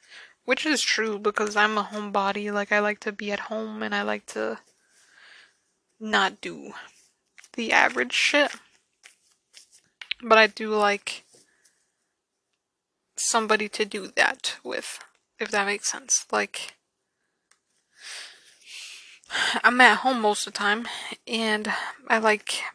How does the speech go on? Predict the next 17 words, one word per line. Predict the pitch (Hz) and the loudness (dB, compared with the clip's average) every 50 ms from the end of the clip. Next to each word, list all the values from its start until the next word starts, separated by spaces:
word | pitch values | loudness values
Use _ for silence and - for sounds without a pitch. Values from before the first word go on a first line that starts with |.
| 247 220 208 | -12 -6 0
being | 233 254 277 233 | 0 2 2 4
at | 190 185 185 | 2 2 0
home. | - - 185 196 202 | -2 -6 -6 -6 -6
Like, | 226 226 233 - | -6 -8 -8 -6
that's | - - - - - - - - - | -6 -6 -2 0 2 2 2 0 -2
where | - 240 - - | -4 -2 2 2
I'm | - - - | 2 2 2
really, | - 240 233 226 | 0 0 0 0
really, | 214 214 220 220 220 214 208 | 2 2 0 0 0 -4 -6
really | 208 214 220 214 208 208 208 202 202 202 202 | -8 -4 0 0 2 2 0 -2 -4 -8 -8
nice | 202 208 196 196 196 190 - - | -6 -2 0 0 2 2 2 2
and | 196 196 | 0 -4
cozy. | - - 202 214 214 208 208 226 208 202 | -4 -2 -2 -2 -4 -4 -8 -8 -8 -4
Not | 202 208 214 226 - | 4 6 6 6 8
that | - 247 220 | 8 8 8
it's | 208 202 - - | 8 6 2 -4
comfortable, | - - - 214 220 226 - 277 277 269 311 320 320 | -6 -2 0 0 0 0 0 -2 0 0 0 -2 -2